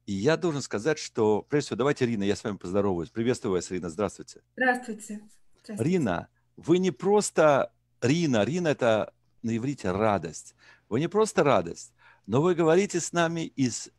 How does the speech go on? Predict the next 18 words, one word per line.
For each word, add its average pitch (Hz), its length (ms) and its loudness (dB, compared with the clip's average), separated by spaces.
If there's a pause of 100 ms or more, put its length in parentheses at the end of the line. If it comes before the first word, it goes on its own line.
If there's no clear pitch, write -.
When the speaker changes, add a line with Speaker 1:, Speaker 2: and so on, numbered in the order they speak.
Speaker 1:
земли, 120 560 -2
которая 98 540 -4 (180)
сама 120 400 -4
по - 120 -12
себе 110 240 -8
суть - 280 -8
этой 98 140 -4
земли 90 280 -4
радость. 85 400 -4 (220)
Откуда 135 400 0
вы? - 160 -10 (540)
Где 117 160 0
вы 127 100 0
щас? - 320 -10 (360)
Speaker 2:
Я 240 300 -2
сейчас - 380 -2
в - 40 -8
Ашкелоне. 208 640 -2